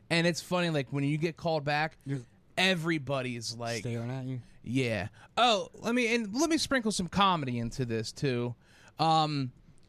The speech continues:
Speaker 1: not that, that it matters, but it does kind of matter. Uh, so it's so packed there. There's only one place. Like, you're, you're sitting next to somebody, you know, in this
Speaker 2: Right.
Speaker 1: waiting room. There's no gapping it out and stuff.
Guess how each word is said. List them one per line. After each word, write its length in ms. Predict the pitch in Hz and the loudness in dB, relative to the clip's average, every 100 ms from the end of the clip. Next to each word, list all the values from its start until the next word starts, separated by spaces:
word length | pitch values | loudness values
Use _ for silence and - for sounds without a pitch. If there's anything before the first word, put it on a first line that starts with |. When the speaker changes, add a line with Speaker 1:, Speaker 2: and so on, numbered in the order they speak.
| - - | -20 -4
Speaker 1:
not 380 | 202 277 294 - | 2 4 4 2
that, 220 | 214 175 - 175 | 2 0 -8 -6
that 200 | 180 180 | 0 2
it 120 | 175 | 2
matters, 400 | 170 175 175 165 | 2 2 2 0
but 140 | 143 151 | 0 -2
it 100 | 131 | 2
does 240 | 165 151 | 2 2
kind 260 | - 151 139 | 0 -2 -2
of 120 | 127 | -2
matter. 500 | 139 131 127 123 120 - - - - - | 0 0 0 -2 -6 -14 -20 -20 -20 -4
Uh, 360 | 151 156 151 147 - _ - - | 0 2 2 0 -4 _ -20 -8
so 260 | - - | -2 0
it's 140 | 190 - | 2 2
so 160 | 233 | 2
packed 300 | 208 202 190 175 | 4 2 2 2
there. 160 | 160 | 2
There's 160 | 151 180 | 2 2
only 100 | 208 | 2
one 220 | 170 170 | 2 0
place. 540 | 147 147 127 - - - | 0 0 0 -4 -6 -2
Like, 180 | 143 127 | -2 -2
you're, 300 | 143 175 170 - | -2 0 0 -2
you're 220 | 185 185 | -2 0
sitting 340 | - 190 - | 0 -2 -2
next 220 | 143 123 | -4 -4
to 100 | - | -8
somebody, 520 | 117 123 95 71 62 - _ - _ _ _ _ - - | -8 -8 -8 -10 -12 -18 _ -20 _ _ _ _ -20 -10
you 140 | 147 143 | -2 0
know, 120 | 135 | 2
in 80 | 131 | 2
this 140 | 131 | 2
Speaker 2:
Right. 80 | 117 | 2
Speaker 1:
waiting 200 | 139 127 | 2 2
room. 100 | 131 | 0
There's 240 | 143 170 139 | 0 0 0
no 200 | 160 139 | 0 0
gapping 460 | 127 135 127 131 120 | 0 0 0 -2 -4
it 120 | 110 | -2
out 300 | 104 92 - - - - - 120 | -4 -4 -10 -16 -20 -20 -10 -4
and 120 | 127 | -2
stuff. 400 | - 117 101 | 0 -2 -2